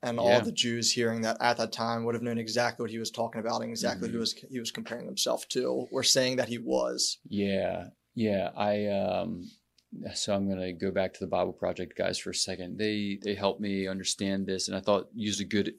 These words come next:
Speaker 2: analogy. So we talked about movies on Sunday a little bit.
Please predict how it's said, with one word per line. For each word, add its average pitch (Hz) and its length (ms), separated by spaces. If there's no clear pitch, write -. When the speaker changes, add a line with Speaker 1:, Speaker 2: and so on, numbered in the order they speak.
Speaker 2:
analogy. 95 600
So 92 360
we 110 60
talked 110 200
about 98 160
movies 98 320
on 101 140
Sunday 101 380
a - 80
little 98 160
bit. 101 300